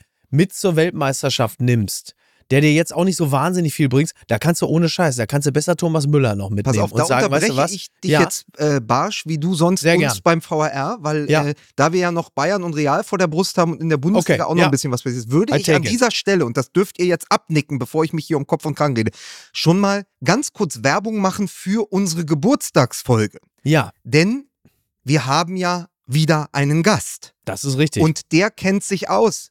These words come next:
Speaker 2: mit Weltmeisterkadern, der kennt sich aus mit Mannschaftshygiene und auch dem Quartierskoller,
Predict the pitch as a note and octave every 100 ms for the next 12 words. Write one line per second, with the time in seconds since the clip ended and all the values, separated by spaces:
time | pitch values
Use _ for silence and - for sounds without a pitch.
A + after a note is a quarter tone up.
0 | - D3+ - A2+ C#3+ E3+ D#3 D3+ C#3+ -
1 | C3+ C#3+ B2+ B2+ D#3+ D4 _ _ _ D#3
2 | D#3 F#3+ F3+ F#3 - G#3 A#3 E3 D#3+ C#3+
3 | C#3 E3 E3 - - C#3 A#2+ C#3 D#3 F#3+
4 | - _ - B3+ C4+ - F#3 - - F3+
5 | F3 - D#3 - A#3+ B3 - - D3 A#2
6 | A2+ B3